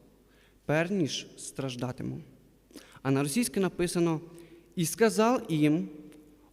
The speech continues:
Очень желал я есть з вами цю Пасху, прежде моєго страждання". Друзі, що ви тут, що ми тут замітили? Що ми тут бачимо? М? Особисто я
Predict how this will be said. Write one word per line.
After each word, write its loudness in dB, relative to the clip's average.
Очень 10
желал 8
я 8
есть 4
з -6
вами 4
цю 0
Пасху, 2
прежде 2
моєго -2
страждання". -8
Друзі, 2
що -6
ви -6
тут, -14
що -4
ми -4
тут -6
замітили? -8
Що -4
ми 0
тут -2
бачимо? -4
М? -4
Особисто -4
я 0